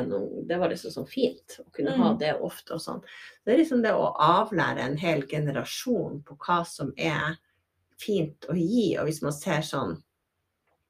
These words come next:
Speaker 1: i dag så er det jo de sunne tingene som er dyr.
Speaker 2: Mm.
Speaker 1: Det er jo de sunne alternativene og økologiske alternativene, det er alle de her tingene som er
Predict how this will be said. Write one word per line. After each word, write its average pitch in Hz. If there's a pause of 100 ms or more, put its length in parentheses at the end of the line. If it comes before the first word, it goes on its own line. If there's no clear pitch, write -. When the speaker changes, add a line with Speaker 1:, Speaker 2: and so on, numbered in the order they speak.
(180)
Speaker 1:
i -
dag 180
så -
er 165
det 143
jo 135
de 151
sunne 208
tingene -
som -
er 135
dyr. - (240)
Speaker 2:
Mm. 208 (300)
Speaker 1:
Det -
er 180
jo 170
de 160
sunne 190
alternativene 143
og -
økologiske 175
alternativene, 135
det 143
er -
alle 165
de 180
her 190
tingene 151
som 143
er 135